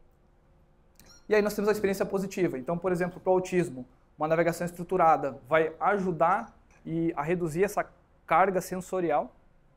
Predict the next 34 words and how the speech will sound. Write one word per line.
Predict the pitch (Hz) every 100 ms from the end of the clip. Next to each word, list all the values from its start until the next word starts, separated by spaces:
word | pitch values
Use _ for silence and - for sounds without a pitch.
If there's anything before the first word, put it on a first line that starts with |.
| _ _ _ _
ao | - 143
consumir | 151 165 - 156
esse | 175 175
tipo | - 147
de | 151
conteúdo. | 175 180 196 196 226 - _ _ _ _ _ _ _ _ - _ _ _ _ _ _ _ _ 196
No |
déficit | 185 190 190
de |
atenção, | 190 190 180 185 170 -
a |
gente | 156 165 -
tem | 175 165 - _ _
o | 175
layout | 165 160 165
simples | - 175 165 147
e |
responsivo, | 160 156 165 156 165 147
ajudar | 143 160
a |
pessoa | 160 160 - 170
a |
conseguir | 160 165 - 147 170
entender, | 165 160 147 160 175
a | 156
não, | 151 165
não | 156
ficar | 170 - 170
perdida, | - 156 131 180 165
de | 156
certa | - 156 160
forma, | 151 151 151 147
com | - 143
essa, | 143 139 - 147 135